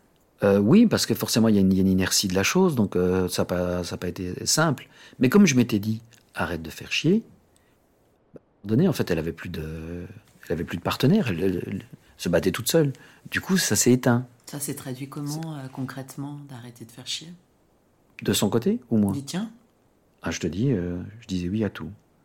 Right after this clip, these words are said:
Speaker 1: J'acceptais toutes ses demandes, euh.
Speaker 2: Je peux habiller, euh, mon fils en perroquet ? Oui, pas de problème.
Speaker 1: Ben, euh, ça, je pense que j'avais déjà commencé à amorcer la pompe, donc ce sujet était, était <laughs> résolu. Peut-être que j'avais attendu de raison. <laughs>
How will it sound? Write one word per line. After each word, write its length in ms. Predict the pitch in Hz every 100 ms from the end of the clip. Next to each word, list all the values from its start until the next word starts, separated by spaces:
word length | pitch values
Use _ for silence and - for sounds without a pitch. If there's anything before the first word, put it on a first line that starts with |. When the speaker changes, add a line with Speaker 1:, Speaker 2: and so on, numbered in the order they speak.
| _ _ _ -
Speaker 1:
J'acceptais 460 | 95 - 104 98
toutes 180 | - 120
ses 100 | 113
demandes, 500 | 98 90 90 110 110
euh. 460 | 90 87 85 85 87 98 _ _ _ _ -
Speaker 2:
Je 120 | -
peux 80 | 180
habiller, 600 | 160 156 165 160 160 156
euh, 240 | 143 135
mon 180 | 135 139
fils 260 | 139 170 156
en 80 | 143
perroquet ? 520 | 135 131 131 143 175 107
Oui, 160 | 117
pas 160 | 143 113
de 60 |
problème. 460 | 113 117 107 107 147 - _ _ _
Speaker 1:
Ben, 120 | 110
euh, 960 | 117 113 107 110 107 104 101 58 - 60 -
ça, 180 | -
je 80 | 147
pense 180 | - 113
que 80 | 98
j'avais 160 | 95
déjà 140 | 95 95
commencé 300 | 87 92 101
à 60 |
amorcer 320 | 95 92 - 98
la 80 |
pompe, 260 | 92 113 104
donc 160 | 92 -
ce 120 | 85
sujet 280 | - 90 90
était, 300 | 87 87 - -
était 180 | -
<laughs> 200 | 85 -
résolu. 440 | 269 139 117 113 117 - -
Peut-être 200 | 90 -
que 100 | 123
j'avais 180 | 85 92
attendu 380 | - 92 92 98
de 60 |
raison. 520 | - - - - 262
<laughs> 60 | -